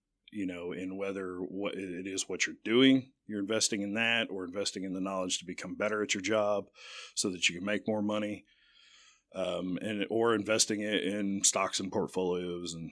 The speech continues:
and so on and so forth. But the more you invest in that, the more money you make. Well, the same way it goes with your people. The more you invest in your people, the better they're gonna do. And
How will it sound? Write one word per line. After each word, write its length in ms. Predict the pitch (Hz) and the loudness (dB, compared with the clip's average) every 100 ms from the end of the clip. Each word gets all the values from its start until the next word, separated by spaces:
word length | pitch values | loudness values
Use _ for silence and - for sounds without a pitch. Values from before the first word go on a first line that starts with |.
| - | -12
and 400 | 87 85 82 - | -14 -10 -4 0
so 200 | - 87 | 0 -2
on 100 | 80 | -6
and 100 | 73 | -4
so 200 | - 92 | -2 -4
forth. 340 | - 80 - - _ _ _ _ _ _ _ _ _ - | -6 -8 -10 -16 _ _ _ _ _ _ _ _ _ -6
But 220 | 95 110 | 0 0
the 80 | 117 | 4
more 220 | 120 143 | 8 10
you 200 | 139 117 | 12 10
invest 540 | 98 92 127 160 - | 6 6 10 10 10
in 160 | 107 92 | 6 2
that, 540 | 87 87 95 - - - _ _ _ _ _ _ _ | 0 -2 -2 -4 -10 -12 _ _ _ _ _ _ _
the 140 | 107 | -2
more 160 | 110 104 | 2 6
money 220 | 120 120 | 6 6
you 120 | 87 | 2
make. 160 | 69 - - - - _ _ | -6 -14 -20 -20 -20 _ _
Well, 140 | 104 | 0
the 60 | 98 | 4
same 240 | - 156 | 8 10
way 80 | 135 | 10
it 60 | 113 | 8
goes 200 | 113 98 | 4 2
with 100 | - | -6
your 100 | 87 | -4
people. 340 | - 131 95 | 2 2 2
The 80 | 80 | -2
more 240 | 101 117 | 2 4
you 160 | 127 107 | 4 4
invest 400 | 92 101 104 - | 2 2 4 2
in 60 | 90 | -2
your 100 | 85 | -2
people, 600 | - 143 139 82 80 - _ _ _ _ - | 4 4 4 -2 -2 -8 _ _ _ _ -8
the 100 | 95 | -2
better 260 | 110 107 | 2 2
they're 160 | 92 92 | 0 -6
gonna 220 | 85 85 | -12 -14
do. 400 | 85 101 82 71 - _ _ _ _ _ _ _ _ _ _ _ _ _ - | -6 -4 -4 -6 -16 _ _ _ _ _ _ _ _ _ _ _ _ _ -2
And 480 | 110 107 107 104 | 2 4 2 0